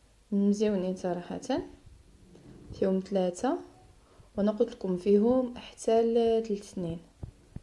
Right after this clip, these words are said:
حتى لثلاث سنين. وكاينين حتى هادو حمقوني بزاف، ولكن هادو فيهم غير طايات صغارين، حد عام يعني تباعوا، باقيين غير هادو حتى هما مزيونين اللوين ديالهم.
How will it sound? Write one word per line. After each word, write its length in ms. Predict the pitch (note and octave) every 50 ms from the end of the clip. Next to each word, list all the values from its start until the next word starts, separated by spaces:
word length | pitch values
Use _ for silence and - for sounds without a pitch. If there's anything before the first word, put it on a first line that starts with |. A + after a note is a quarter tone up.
| _ _ _ _ - _ _ _ -
حتى 140 | - -
لثلاث 320 | G3 G3+ - G3 F#3 - -
سنين. 300 | - - F3 E3+ F#3+ F#3
وكاينين 440 | F#3 F#3 - - G3+ G3+ G3 G3+ G3
حتى 200 | - - - G3
هادو 160 | F#3 F#3 G3
حمقوني 500 | - - F#3+ F#3+ F#3+ - - F#3+ F#3+ F#3
بزاف، 440 | F3+ E3+ E3+ - - F#3+ G3 G3 F#3+
ولكن 240 | F3+ F3 - F#3
هادو 180 | F3+ F3 F3 F#3
فيهم 320 | F3+ - - F3 F3 E3+
غير 100 | F3 F#3
طايات 340 | F#3 - - F3+ F3+ F3 F3+
صغارين، 560 | - - F3+ F3 E3+ E3+ E3+ F#3+ A#3 C#4 C#4+ - - - - - - - -
حد 360 | - - - F#3 F3 E3+ - E3
عام 260 | D#3+ E3+ F3 E3+ F3
يعني 520 | E3+ D#3+ E3 E3 E3 E3 D#3+ D#3+ D#3+ E3
تباعوا، 500 | E3 - - - E3+ E3+ E3 E3 F3+ G3
باقيين 340 | G#3 G3+ G3+ G3+ - F#3 F3
غير 140 | E3+ G3 F#3+
هادو 460 | F#3 F3+ F3+ F3+ F3+ - C4+ D#4+ F4 - - - - _ _ _ _ _ _ _ - - - _ _
حتى 140 | _ - -
هما 240 | F#3+ G3+ F#3+ G3 G3+
مزيونين 480 | G#3 G#3 G3 G3 F#3+ F#3+ F#3+ F#3+ F#3+ F#3
اللوين 340 | F#3 F3+ F3+ F3 F3+ F3 E3+
ديالهم. 460 | F3 E3+ E3 E3+ E3+ G3+ B3+ D#4 -